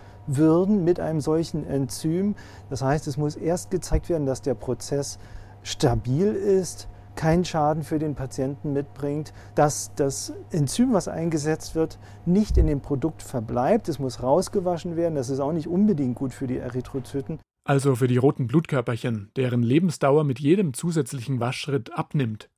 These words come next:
Speaker 2: Blutkonserven, die extra gewaschen werden müssen, sind in der Regel nur noch vierundzwanzig Stunden haltbar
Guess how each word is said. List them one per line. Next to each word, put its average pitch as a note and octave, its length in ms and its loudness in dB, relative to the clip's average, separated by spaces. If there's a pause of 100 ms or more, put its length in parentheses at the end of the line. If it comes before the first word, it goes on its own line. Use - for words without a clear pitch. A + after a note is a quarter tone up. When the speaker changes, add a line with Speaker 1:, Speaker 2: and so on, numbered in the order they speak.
(140)
Speaker 2:
Blutkonserven, B2 720 0
die A#2+ 120 -2
extra D#3 380 -4
gewaschen B2 480 -2
werden D#3 180 2
müssen, D#3 300 0 (320)
sind F3 220 0
in D3+ 100 0
der C#3 140 2
Regel F3 240 4
nur C#3+ 160 2
noch C3+ 160 -2
vierundzwanzig C#3 760 -2
Stunden E3 440 0
haltbar A2+ 380 -4